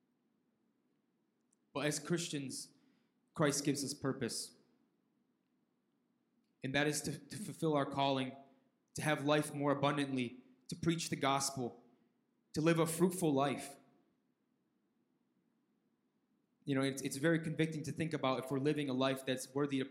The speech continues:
of preaching the gospel, if we're living a life that's fruitful, if we truly go out and seek those that are broken, if we truly take the time to, you know, y-, you know, we, we were talking in, in a group ear-, before this, uh, service, if we truly take the time to find those people who,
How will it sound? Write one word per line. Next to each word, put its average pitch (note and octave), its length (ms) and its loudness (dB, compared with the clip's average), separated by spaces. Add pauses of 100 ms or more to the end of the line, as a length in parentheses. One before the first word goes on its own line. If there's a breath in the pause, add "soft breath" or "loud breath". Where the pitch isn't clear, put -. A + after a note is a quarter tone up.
of B2+ 160 -4
preaching C#3 280 -2
the A#2 60 -8
gospel, A#2+ 520 -2 (960)
if C3+ 120 -4
we're D3+ 80 4
living D#3 300 6
a C#3+ 40 2
life C#3+ 280 2
that's C#3 200 -2
fruitful, C3+ 520 -2 (1000)
if C3+ 120 -4
we D#3+ 100 2
truly E3 300 6
go D#3+ 220 8
out D3 140 6
and C#3 100 0
seek F3 300 2
those D#3 220 4
that C#3 100 4
are C3 40 2
broken, C#3 420 2
if B2 120 -4
we D#3 60 0
truly D#3+ 320 2
take E3 240 0
the E3 60 -2
time D3+ 440 -2 (480 loud breath)
to, D3 320 4
you C#3+ 100 2
know, C3 160 2 (640)
y-, C#3+ 80 2
you C#3 120 4
know, C#3 60 6
we, C3+ 140 6
we C3+ 220 4
were C#3+ 240 4
talking D3+ 380 2
in, C3+ 120 0
in C3+ 200 0
a C3+ 40 2
group C#3+ 340 2
ear-, C#3 120 0
before C#3 340 -4
this, C3+ 260 -2
uh, B2 140 -2
service, C3+ 540 0 (500 soft breath)
if C#3 100 -4
we D#3+ 60 2
truly F3+ 280 6
take F3 200 4
the F3 80 4
time D#3+ 280 2
to C#3+ 100 -6
find C#3+ 280 2
those C3+ 140 0
people C#3+ 340 -2
who, C3+ 220 0